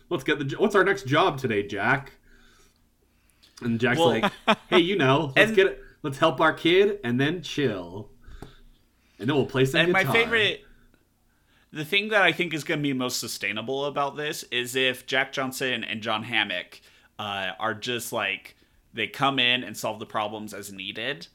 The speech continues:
Speaker 2: You can record, like, fifty episodes in one day because it's just, like, a small blurb on each episode.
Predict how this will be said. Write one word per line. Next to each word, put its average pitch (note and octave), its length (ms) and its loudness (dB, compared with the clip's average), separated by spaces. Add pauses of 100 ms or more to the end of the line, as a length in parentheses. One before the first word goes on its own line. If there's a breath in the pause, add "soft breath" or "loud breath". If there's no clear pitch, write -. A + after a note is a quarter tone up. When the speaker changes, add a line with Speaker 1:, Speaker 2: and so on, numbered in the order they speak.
(320 soft breath)
Speaker 2:
You B2+ 320 -4
can E3+ 400 -6
record, A#2+ 500 -4
like, G#2 360 -12 (320)
fifty C#3+ 580 -2
episodes G#2 800 -4
in G#2+ 200 -10
one G#2+ 240 -8
day F2 460 -8 (200)
because A2+ 260 -10
it's G#2+ 160 -12
just, - 200 -6
like, A#2 220 0
a G#2+ 60 -10
small A#2 360 -6
blurb G#2 320 -8
on G2+ 160 -8
each F#2+ 200 -10
episode. F2+ 680 -12